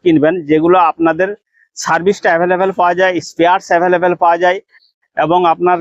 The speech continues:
যে কোনো পার্টস যদি খারাপ হয়ে যায়, সে পার্টসগুলো অ্যাভেলেবল পাওয়া যায়, সঙ্গে সঙ্গে চেঞ্জ করা যায়, গ্যারান্টিটা ভালোভাবে পাওয়া যায়,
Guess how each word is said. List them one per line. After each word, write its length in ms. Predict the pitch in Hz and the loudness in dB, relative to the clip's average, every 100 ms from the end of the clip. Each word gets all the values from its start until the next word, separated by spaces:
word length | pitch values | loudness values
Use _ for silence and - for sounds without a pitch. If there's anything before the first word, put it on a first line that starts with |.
| 165 | -2
যে 80 | 160 185 | -2 0
কোনো 140 | 185 - | -2 0
পার্টস 220 | 170 175 - | -2 -2 -4
যদি 140 | 165 175 - | -2 -2 -2
খারাপ 220 | 160 175 175 | -2 -2 0
হয়ে 140 | 165 170 | 0 0
যায়, 100 | 175 | 0
সে 80 | 170 - | -2 0
পার্টসগুলো 420 | 156 156 170 170 175 | -2 -2 -2 0 2
অ্যাভেলেবল 460 | 147 156 160 170 165 | 0 0 0 0 0
পাওয়া 160 | 151 151 | 0 0
যায়, 120 | 160 156 | 0 -2
সঙ্গে 200 | 147 151 151 | -2 -2 0
সঙ্গে 180 | 156 - | -2 -2
চেঞ্জ 140 | 156 156 156 | -2 -2 0
করা 160 | 151 151 | 0 2
যায়, 120 | 147 135 | 0 0
গ্যারান্টিটা 500 | 131 147 170 170 160 151 | -2 0 0 -2 -2 -2
ভালোভাবে 360 | 143 151 151 151 143 | 0 0 0 0 0
পাওয়া 160 | 135 139 | 0 2
যায়, 140 | 143 | 2